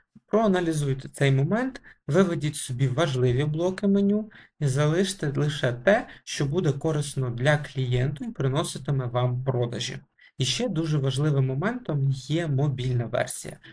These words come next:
Поясню чому. У відображенні мобільної версії всі шаблони прому мають однаковий вигляд.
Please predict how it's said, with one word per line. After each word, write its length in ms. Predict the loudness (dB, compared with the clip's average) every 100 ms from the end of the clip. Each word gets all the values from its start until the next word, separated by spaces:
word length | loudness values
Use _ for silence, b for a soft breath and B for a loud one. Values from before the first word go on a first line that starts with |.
| B B -4
Поясню 440 | 0 0 2 0
чому. 380 | 2 -2 -2 -4 -10 -20 _ _ -2
У 100 | 0
відображенні 680 | 2 2 4 2 2 0
мобільної 560 | 2 2 2 4 4 2
версії 640 | 0 -2 -2 -6 -4 -4 B B _
всі 360 | -4 -2 2 0
шаблони 640 | 0 0 2 2 4 0
прому 640 | 0 0 2 2 2 -2 -2 -20 -2
мають 480 | 0 4 2 0 -4
однаковий 720 | -4 -2 0 0 0 -2 0
вигляд. 460 | 2 2 0 -2 -6